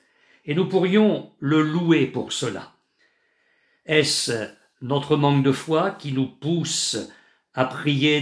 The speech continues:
de manière générale et non de,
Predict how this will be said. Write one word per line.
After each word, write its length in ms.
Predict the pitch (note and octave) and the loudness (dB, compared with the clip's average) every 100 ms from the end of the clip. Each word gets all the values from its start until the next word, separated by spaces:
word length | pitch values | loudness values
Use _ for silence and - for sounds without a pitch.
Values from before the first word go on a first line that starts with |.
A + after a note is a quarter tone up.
| A#2 | 0
de 420 | C3 C3+ C3 B2+ | 2 4 4 0
manière 760 | A#2 B2+ C3+ C#3 C#3+ D3 C#3+ C3+ - | -4 0 0 2 0 0 0 -4 -10
générale 800 | G#2+ C3+ C#3 C3 D#3+ G3 A3+ A#3+ | -2 0 2 2 2 0 -4 -2
et 100 | C3+ | 0
non 240 | C#3 D3+ D3 | 2 2 0
de, 380 | B2 C3 B2+ | 2 2 2